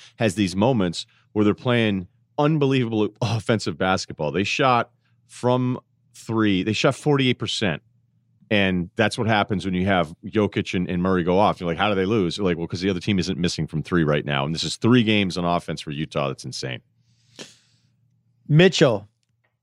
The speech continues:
Speaker 2: who got the, got the mid-two thousands Wade thing thrown around with him a few times, including on this podcast by me, is, is looked very oh six Wade-ish this series. But I think partly because Denver doesn't really have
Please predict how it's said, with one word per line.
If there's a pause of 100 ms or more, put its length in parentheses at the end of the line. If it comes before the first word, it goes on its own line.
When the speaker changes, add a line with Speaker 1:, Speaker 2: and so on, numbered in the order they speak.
(880)
Speaker 2:
who (220)
got
the,
got
the
mid-two
thousands
Wade
thing
thrown
around
with
him
a
few
times,
including
on
this
podcast
by
me, (800)
is,
is
looked
very
oh
six
Wade-ish
this
series.
But
I
think (580)
partly
because
Denver
doesn't
really
have